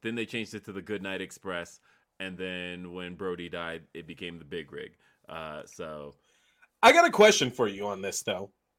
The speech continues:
Speaker 2: I am very curious about, uh, because this to me seems like it's the longest time that we've had anybody, team or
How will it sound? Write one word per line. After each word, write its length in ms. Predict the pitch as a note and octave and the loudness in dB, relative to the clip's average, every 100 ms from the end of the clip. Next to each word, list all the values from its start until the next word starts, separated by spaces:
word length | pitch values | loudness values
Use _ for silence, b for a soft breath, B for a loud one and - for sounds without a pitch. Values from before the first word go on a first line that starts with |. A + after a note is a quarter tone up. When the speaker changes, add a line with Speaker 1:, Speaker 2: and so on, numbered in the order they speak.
| - - | 2 10
Speaker 2:
I 160 | F3+ | 12
am 200 | G#3 C#4+ | 12 10
very 240 | B3+ G3+ D#3+ | 10 10 6
curious 520 | - C3 A#2 A#2 C#3+ | 4 0 0 -2 -2
about, 520 | C3 B2+ B2 B2+ - _ _ _ | -2 2 2 0 -4 _ _ _
uh, 200 | E3 E3 D#3+ | 6 6 6
because 280 | F#3+ G3 | 6 6
this 200 | D3+ D4+ | 6 0
to 100 | - | 2
me 160 | G#3+ G#3 | 2 4
seems 220 | F#3 E3 | 2 0
like 120 | D3 | 0
it's 140 | C3 - | -2 -2
the 100 | D3 | 0
longest 480 | C3 C#3 C#3+ C3 - | 2 2 0 -4 0
time 240 | C3 C3+ | 0 0
that 100 | C3 | -2
we've 200 | B2 A#2 | -4 -6
had 480 | - B2+ B2 B2+ A#2+ B2 | -2 2 4 2 0 -6
anybody, 580 | B2 C3+ C3 C3+ C3+ | -2 2 4 6 4
team 480 | B2 - C3+ C3 B2+ | -2 -6 -2 0 0
or 500 | B2 A#2+ B2 B2 A#2+ | 0 4 4 4 2